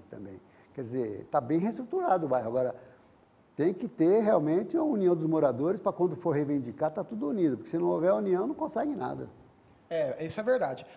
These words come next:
Speaker 2: Ali o que acontece é o seguinte, foi construída ali uma creche do lado do parque. O, foi construído basicamente, é, o, no, no período mais recente, o parque, né, que, que é um assunto que eu acho
Speaker 1: Manuel
Speaker 2: que mere-,
Speaker 1: Manzano.
Speaker 2: que é, que, que, que vale mais um
Speaker 1: Foi um
Speaker 2: bate-papo
Speaker 1: morador
Speaker 2: de
Speaker 1: do
Speaker 2: meia
Speaker 1: bairro.
Speaker 2: hora.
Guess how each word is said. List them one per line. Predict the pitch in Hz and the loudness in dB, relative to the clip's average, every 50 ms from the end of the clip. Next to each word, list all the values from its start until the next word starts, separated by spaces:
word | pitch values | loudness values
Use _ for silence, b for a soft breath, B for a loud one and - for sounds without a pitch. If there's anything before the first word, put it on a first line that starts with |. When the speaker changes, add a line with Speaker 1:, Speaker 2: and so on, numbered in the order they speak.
| B B - | B B -2
Speaker 2:
Ali | 196 214 214 247 277 302 | -2 -2 0 -2 -2 -2
o | 269 - | -2 0
que | - 262 | 0 0
acontece | 254 254 262 240 - 247 247 - | 0 0 -2 0 0 0 0 -2
é | 285 | -4
o | 277 | -6
seguinte, | - 320 214 175 147 131 - - | -6 -8 -8 -8 -8 -8 -10 0
foi | - 254 269 262 | 2 2 2 4
construída | 262 269 262 247 - - 214 214 214 208 | 2 0 -2 -2 -2 -4 -2 2 2 2
ali | 202 208 | 4 2
uma | 220 226 233 - | 2 2 2 2
creche | 226 - - 208 196 202 208 202 - 208 | 0 2 4 6 8 8 8 6 4 0
do | 202 | 2
lado | 196 202 196 196 | 4 4 4 4
do | 185 220 | 2 -2
parque. | - - 165 143 127 120 - - 123 B B B B B B | 0 2 2 2 2 -2 -6 -10 -14 B B B B B B
O, | - 220 233 240 240 233 | 0 2 4 6 6 4
foi | - - 277 277 | 4 4 2 4
construído | 277 285 277 254 - - 226 233 233 226 196 220 214 196 - - - - 147 147 185 208 262 294 262 | 4 4 4 4 2 -2 -4 -4 -4 -2 -2 -4 -6 -6 -8 -12 -16 -16 2 4 6 6 8 6 4
basicamente, | 208 196 208 - - 175 156 156 180 233 254 247 - - 156 131 - - - | 2 0 -2 0 0 0 2 2 0 0 0 -2 -2 -4 -6 -8 -8 -8 -4
é, | 143 156 151 143 113 | -2 0 0 0 -2
o, | 135 147 - - | -2 -6 -6 -6
no, | 160 180 190 180 - | -4 -4 -4 -4 -4
no | 185 180 | -4 0
período | - 208 190 190 202 175 185 | 0 0 0 2 0 0 0
mais | 175 170 160 | 0 0 0
recente, | 147 156 143 - - 196 220 226 - - 139 B B B B B - | 0 -2 -4 -2 -2 -2 -2 -2 -4 -8 -10 B B B B B -4
o | 226 | -4
parque, | - - - 208 196 196 208 247 254 - - - - | -2 6 10 10 10 10 8 4 2 0 -4 -10 -6
né, | 196 190 202 | -2 -2 -2
que, | 196 - - 170 160 156 139 | -2 -2 -4 -6 -4 -6 -2
que | - 160 | 0 0
é | 147 | 0
um | 151 160 | 0 0
assunto | 151 - - 175 170 170 - | -2 -4 -6 -10 -10 -10 -10
que | - - 160 | -10 -8 -6
eu | 143 147 147 | -2 2 2
acho | 147 - 135 | 2 2 2
Speaker 1:
Manuel | 131 139 139 143 147 | 2 4 6 6 6
Speaker 2:
que | 151 | 6
mere-, | 151 151 | 6 4
Speaker 1:
Manzano. | 147 135 117 110 147 160 185 196 202 180 - - | 4 2 2 2 4 4 4 4 2 -2 -6 -6
Speaker 2:
que | - 151 | 0 2
é, | 143 135 127 | 2 2 2
que, | - - 156 | -2 -6 -10
que, | - - - 160 | -12 -12 -12 -12
que | 143 - - 135 | -12 -12 -12 -12
vale | 131 143 151 143 151 160 170 | -2 0 2 2 2 0 0
mais | 160 151 147 151 156 185 190 180 160 | -2 -2 -2 2 2 2 2 2 -2
um | 170 | -2
Speaker 1:
Foi | 160 | 0
um | |
Speaker 2:
bate-papo | 156 160 151 135 139 143 147 | 0 0 2 2 2 4 4
Speaker 1:
morador | 160 135 123 127 151 151 147 | 6 4 4 4 4 4 4
Speaker 2:
de | |
Speaker 1:
do | 143 156 | 4 4
Speaker 2:
meia | 156 143 | 6 6
Speaker 1:
bairro. | 147 139 147 156 | 8 8 10 8
Speaker 2:
hora. | 185 233 254 254 | 8 6 2 -2